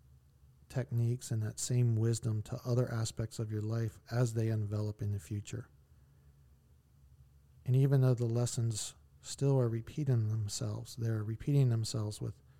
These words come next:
much, much lower magnitude and l-,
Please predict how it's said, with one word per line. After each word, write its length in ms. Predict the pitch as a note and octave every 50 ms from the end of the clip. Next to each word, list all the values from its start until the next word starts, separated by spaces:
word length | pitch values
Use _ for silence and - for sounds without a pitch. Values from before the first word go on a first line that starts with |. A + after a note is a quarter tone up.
| _ - - - - - - - - - _ - - -
much, 320 | C#3+ B2+ B2+ A#2+ - -
much 240 | A#2+ A2 - - -
lower 320 | A#2 A2+ A2 G#2+ G#2+ G#2
magnitude 720 | G2+ G2+ G#2+ A2 A#2 A#2 A#2 G#2+ - - - B2 B2+ C3 - - - - - - - - - - - - - - - - - - - - - - - - _ _ -
and 220 | D#3+ B2 A#2+ A#2+
l-, 140 | B2 C3+ -